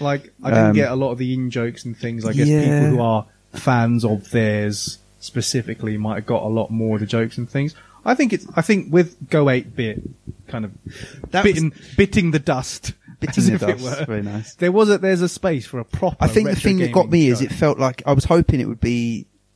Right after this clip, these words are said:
Speaker 2: different to Go Eight Bit, because the thing I always hated about Go Eight Bit was that it always seemed to have this sneering attitude towards gamers. And I was
Speaker 1: Yeah.
Speaker 2: hoping that this would be different.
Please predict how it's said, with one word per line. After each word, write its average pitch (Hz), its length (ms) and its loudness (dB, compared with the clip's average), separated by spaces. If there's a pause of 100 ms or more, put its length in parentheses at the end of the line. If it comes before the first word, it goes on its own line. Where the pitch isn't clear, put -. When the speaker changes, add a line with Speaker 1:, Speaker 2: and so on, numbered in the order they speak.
(880)
Speaker 2:
different - 460 2
to 113 100 -2
Go 101 200 4
Eight 104 200 -4
Bit, - 180 -4
because 113 300 -2
the 117 80 -4
thing 123 160 0
I 120 80 2
always 110 260 4
hated 113 160 0
about - 180 -2
Go 107 140 0
Eight 101 140 0
Bit - 180 0
was 104 140 -6
that 95 120 0
it - 140 -6
always 110 220 0
seemed 107 200 -2
to 104 100 -2
have 101 100 -6
this - 200 -8
sneering 104 420 -2
attitude 101 360 -6
towards 98 260 -8
gamers. 98 520 -8 (500)
And 131 140 4
I 123 60 4
was 107 100 0
Speaker 1:
Yeah. - 80 -10
Speaker 2:
hoping 117 380 2
that 110 180 -6
this 113 240 -4
would 107 100 -4
be 110 80 -2
different. 127 480 -4